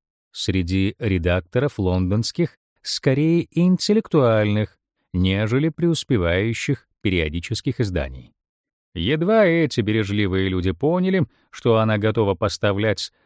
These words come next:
полновесные виньетки бесплатно, ради чистого удовольствия видеть свою фамилию напечатанной, они начали носить её на руках.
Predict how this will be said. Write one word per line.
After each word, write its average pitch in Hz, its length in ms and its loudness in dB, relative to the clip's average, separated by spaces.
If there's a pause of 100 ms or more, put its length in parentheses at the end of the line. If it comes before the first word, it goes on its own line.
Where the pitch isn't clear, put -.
(120)
полновесные 104 800 0
виньетки 98 640 -2
бесплатно, 95 640 -4 (640)
ради 98 360 2
чистого 139 600 -2
удовольствия 143 1000 2 (300)
видеть 160 380 0
свою 147 260 0
фамилию 151 500 2
напечатанной, 135 960 0 (600)
они 107 380 2
начали 139 580 2
носить 135 640 -2
её 110 300 2
на 139 100 0
руках. 147 440 -2